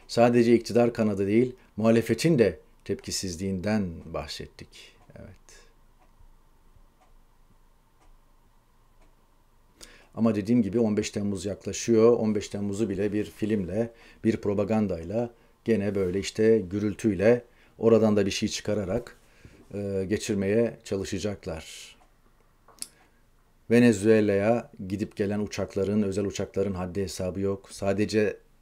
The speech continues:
Sezgin Baran Korkmaz değil, yani M N G'nin uçakları da gitmiş, Ciner'in uçakları da gitmiş vesaire. Bütün bu konular bir gün, iki gün konuşuluyor, sonra hasır altı ediliyor.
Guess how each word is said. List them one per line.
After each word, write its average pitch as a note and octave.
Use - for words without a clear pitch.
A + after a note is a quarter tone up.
Sezgin G2+
Baran G2
Korkmaz F#2+
değil, G2+
yani F2
M G2
N G2
G'nin G2
uçakları F#2
da F#2+
gitmiş, F2+
Ciner'in G2+
uçakları F#2+
da F#2
gitmiş F2+
vesaire. F#2
Bütün E3
bu A#2+
konular G#2
bir C3+
gün, A#2+
iki A2
gün G2+
konuşuluyor, G2+
sonra G#2
hasır G2+
altı F#2
ediliyor. F2